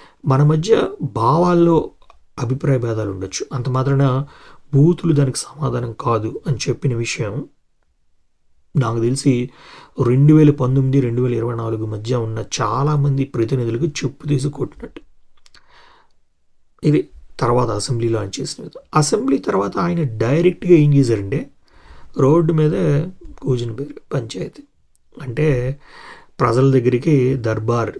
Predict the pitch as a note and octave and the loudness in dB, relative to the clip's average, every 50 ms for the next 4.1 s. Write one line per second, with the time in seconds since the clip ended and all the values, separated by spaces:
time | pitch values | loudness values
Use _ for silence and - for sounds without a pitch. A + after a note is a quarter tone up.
0 | - - B2+ A2+ A2+ B2 A#2 A2 A2 G#2+ G#2 G#2+ A2 A2+ A2+ G#2 C3+ - - _ | -8 -4 -4 -2 0 -2 -2 -2 -2 -4 -2 -2 -2 -2 -2 -4 -6 -12 -14 _
1 | _ - - A2+ G#2+ G#2+ G#2+ G#2 G#2 G#2 G2+ - _ - - - - - - _ | _ -8 -6 -4 -4 -6 -6 -6 -8 -10 -12 -14 _ -20 -20 -20 -20 -20 -20 _
2 | - - F#3 D#3+ C3 B2 - - C#3+ C#3 - - - - - - - - - - | -14 -10 -8 -6 -6 -4 -4 -4 -4 -4 -6 -6 -6 -8 -10 -12 -16 -18 -18 -10
3 | - - C3 B2+ - D3 B2+ A#2+ A2+ A#2 A#2 A#2 - B2 B2+ B2+ A#2 A2 A2 A2 | 0 2 2 2 4 2 0 0 -2 -4 -6 -6 -4 -2 0 0 0 -2 -2 -4
4 | A#2+ - | -6 -8